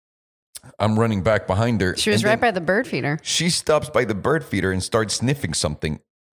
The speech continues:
Speaker 1: And I had my flashlight with me.
Speaker 2: Ugh.
Speaker 1: And I put my flashlight on it. And it looks like she's sniffing a snake that's in a bowl. And I was like, "What the fuck?"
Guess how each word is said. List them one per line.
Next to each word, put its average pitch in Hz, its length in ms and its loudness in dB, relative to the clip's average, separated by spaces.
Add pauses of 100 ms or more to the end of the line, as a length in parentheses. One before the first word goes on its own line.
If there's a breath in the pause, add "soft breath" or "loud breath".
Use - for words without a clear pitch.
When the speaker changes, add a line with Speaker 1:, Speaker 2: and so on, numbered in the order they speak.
Speaker 1:
And 98 140 0
I 104 60 2
had 110 160 0
my 98 120 0
flashlight 90 500 -2
with 85 220 -4
me. 78 180 -2
Speaker 2:
Ugh. 156 160 -4 (320 loud breath)
Speaker 1:
And 120 140 0
I 135 80 2
put 147 180 0
my 131 120 2
flashlight 92 520 0
on 98 140 0
it. - 180 -6
And 117 160 0
it 156 120 -4
looks 117 300 0
like 123 120 0
she's - 240 0
sniffing 113 420 0
a 78 40 -2
snake 98 640 -2 (200)
that's 82 200 0
in 90 200 0
a 78 60 0
bowl. 71 500 -2 (1040 loud breath)
And 131 120 0
I 160 80 4
was 165 100 0
like, - 280 -4
"What - 340 -6
the 151 140 -2 (380)
fuck?" 233 440 2